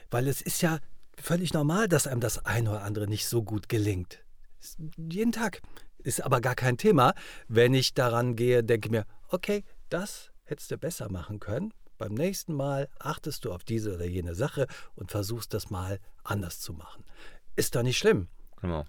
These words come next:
Speaker 1: Und, ähm, ich glaube, das ist das, was uns dann eben auch als Persönlichkeit weiterbringt, ähm,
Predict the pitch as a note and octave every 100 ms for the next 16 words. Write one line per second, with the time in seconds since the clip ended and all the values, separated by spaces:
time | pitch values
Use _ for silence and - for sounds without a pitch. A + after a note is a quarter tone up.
0 | - - A#2 A2+ - A#2 A2+ B2+ - C3
1 | C3 A#2+ D#3 E3+ D3+ C#3+ C3 C3 - B2
2 | - A2+ B2+ A#2 A#2 - - - G2+ C3+
3 | B2+ - F2+ - E2 F2+ - G#2+ G#2+ G#2+
4 | C#3 - - - - - - - G#2+ G#2